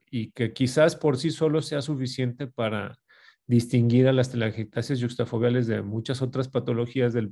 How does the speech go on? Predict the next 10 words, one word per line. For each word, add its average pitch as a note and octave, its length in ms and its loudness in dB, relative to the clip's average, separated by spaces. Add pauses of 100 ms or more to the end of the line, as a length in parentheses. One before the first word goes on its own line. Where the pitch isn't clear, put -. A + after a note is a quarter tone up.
polo A#2+ 300 0
posterior, B2+ 640 0 (440)
pero B2 200 2
en B2 80 2
conjunto C3 560 0
las A#2+ 220 -2
cuatro C3 420 -2
pues B2 220 -8
hacen B2 500 -4
que, G2+ 300 -10